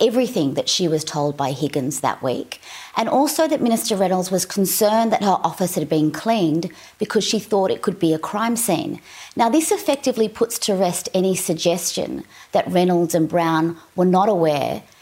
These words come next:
that Higgins was found naked on the couch when they met with her in that office. And that was the reference to lying through her teeth made by Wilkinson in the week prior. Now, Brown's evidence, she also tipped a bucket on Alex Hawke and Reynolds,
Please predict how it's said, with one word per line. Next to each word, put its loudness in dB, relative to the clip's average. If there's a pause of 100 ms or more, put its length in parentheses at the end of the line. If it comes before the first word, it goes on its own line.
that -4
Higgins 2
was 0
found 0
naked 0
on 0
the -2
couch -4
when 2
they 4
met 2
with -4
her 0
in -2
that 0
office. -4 (360)
And 2
that 2
was 2
the 2
reference 0
to 0
lying 2
through -2
her 0
teeth -2
made 0
by 0
Wilkinson -2 (400)
in 4
the 4
week 0
prior. -2 (440)
Now, 2
Brown's 4
evidence, 2
she 2
also 2
tipped -2
a 2
bucket -2 (300)
on 0
Alex 0
Hawke -2
and 0
Reynolds, 0